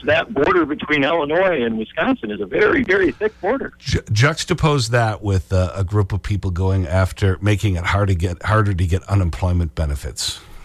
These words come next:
Speaker 2: Total. I mean, uh, w-, we'll talk about that more tomorrow. But I mean, if, if you lose your job 'cause you a-, accidentally forget to turn something off, it's gonna be much harder get, to get unemployment now. You, m-, these, the,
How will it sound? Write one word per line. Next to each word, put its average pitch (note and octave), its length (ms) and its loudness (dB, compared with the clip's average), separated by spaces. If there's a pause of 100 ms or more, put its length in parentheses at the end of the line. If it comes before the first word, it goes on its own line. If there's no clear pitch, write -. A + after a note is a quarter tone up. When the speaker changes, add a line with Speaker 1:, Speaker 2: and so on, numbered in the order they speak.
(800)
Speaker 2:
Total. E3 380 2
I C3+ 80 2
mean, C3 120 2 (360)
uh, - 360 -12 (120)
w-, C#3 240 0
we'll F#3 100 4
talk E3+ 240 0
about A#2 240 2
that A2+ 160 4
more G#2 160 4
tomorrow. F#2+ 320 4
But F2 160 -4
I F#2+ 40 -4
mean, G2 300 0
if, - 360 -10
if - 200 -6
you C#3 120 2
lose E3 260 2
your C3+ 100 4
job A#2+ 520 2
'cause G2+ 180 -2
you G#2+ 140 2
a-, A2+ 220 -2 (100)
accidentally A#2 560 0
forget G#2+ 380 -2
to - 80 -6
turn A#2+ 360 0
something A#2 420 0
off, G#2+ 400 0 (440)
it's B2+ 240 0
gonna B2 180 0
be A2 140 4
much A2+ 260 0
harder B2+ 300 0
get, A2 340 -8
to G#2+ 140 0
get G#2 180 0
unemployment F#2+ 720 0
now. D2 220 -2
You, G#2 200 0
m-, C3 240 0
these, D3 220 0
the, C#3 400 0